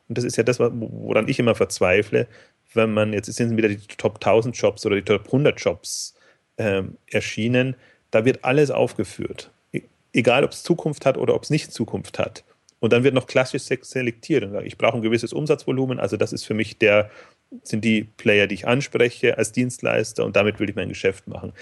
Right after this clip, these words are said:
Was man sich nicht vor Augen führt, ist, wer kommt nach, wer wird in fünf Jahren oder in zehn Jahren unter diesen Top hundert sein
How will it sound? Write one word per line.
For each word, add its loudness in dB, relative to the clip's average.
Was 4
man 2
sich -2
nicht 0
vor 2
Augen 4
führt, -4
ist, -6
wer 4
kommt -4
nach, 0
wer 2
wird 2
in -10
fünf -6
Jahren 0
oder 2
in -2
zehn 0
Jahren 0
unter -2
diesen -2
Top 0
hundert 0
sein 0